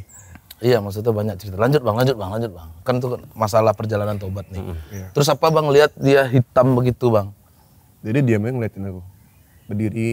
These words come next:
Speaker 3: nggak, nggak geser-geser. Merem, "Ya Allah, tolong, ya Allah, jangan sekarang, jangan sekarang. Alfi belum nikah, papa mama belum haji, ya Allah.
Speaker 1: Hmm.
Speaker 3: Alfi belum ini." Oh, banyak deh, banyak, banyak.
Speaker 1: Baru sadar di situ.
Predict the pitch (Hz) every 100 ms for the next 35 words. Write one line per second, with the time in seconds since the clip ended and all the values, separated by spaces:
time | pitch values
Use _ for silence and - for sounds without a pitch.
0 | 117 107 - 104 104 107 101 113 113 110
1 | _ _ _ _ _ _ 110 107 110 113
2 | 113 117 104 101 110 110 107 107 113 101
3 | 110 104 101 - 107 104 101 95 104 101
4 | 98 107 104 101 101 - 98 95 92 98
5 | 104 98 98 101 95 101 92 92 87 -
6 | - 98 95 90 82 110 101 98 117 151
7 | 123 135 98 87 _ 101 95 95 92 -
8 | - - - 98 110 - 101 101 98 92
9 | 92 80